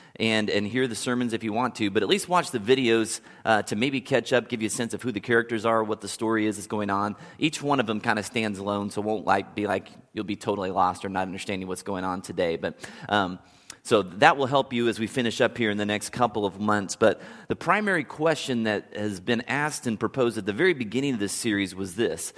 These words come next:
is what is our salvation for? Not what have, necessarily what have we been saved from, but what is our salvation for?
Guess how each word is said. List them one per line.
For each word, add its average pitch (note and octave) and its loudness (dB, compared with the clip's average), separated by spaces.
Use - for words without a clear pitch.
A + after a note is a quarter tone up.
is G#2+ 2
what D3+ 2
is D3+ 0
our C3+ 4
salvation G#2+ 0
for? - -2
Not C3 0
what C#3 2
have, G#2+ -2
necessarily A2+ 0
what A2+ 0
have G#2 4
we G#2+ -4
been G2 -6
saved F#2 -4
from, F#2+ -2
but - -2
what C#3 -2
is D3 -6
our C3 -4
salvation G#2 -4
for? F#2 -4